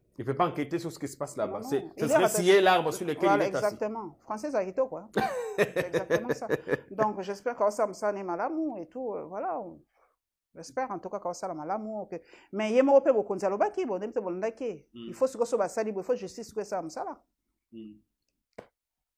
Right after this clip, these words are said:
Speaker 2: Pourquoi bimisa ba dossier, mais ce justice, c'est ça, non, ça, non. Faut pas tenir, bah, ça, qu'on se plaindre, après, la justice, en gros.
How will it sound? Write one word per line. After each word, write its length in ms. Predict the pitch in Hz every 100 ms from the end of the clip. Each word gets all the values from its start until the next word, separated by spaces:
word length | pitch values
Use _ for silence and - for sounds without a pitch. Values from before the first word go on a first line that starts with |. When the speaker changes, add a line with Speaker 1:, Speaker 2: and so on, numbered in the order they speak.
| _ 190
Speaker 2:
Pourquoi 160 | 240
bimisa 280 | 165 202 190
ba 100 | 175
dossier, 240 | 180 -
mais 80 | 226
ce 180 | 196 233
justice, 280 | 180 170 196
c'est 80 | 180
ça, 160 | 180
non, 160 | 160 160
ça, 120 | 170
non. 240 | 151 139 - _ _
Faut 80 | 247
pas 120 | 233
tenir, 160 | 247
bah, 80 | 226
ça, 100 | 214
qu'on 60 | 214
se 100 | 185
plaindre, 300 | - 208 175
après, 120 | 196
la 120 | 175
justice, 340 | 160 151 208 165
en 80 |
gros. 240 | 175 240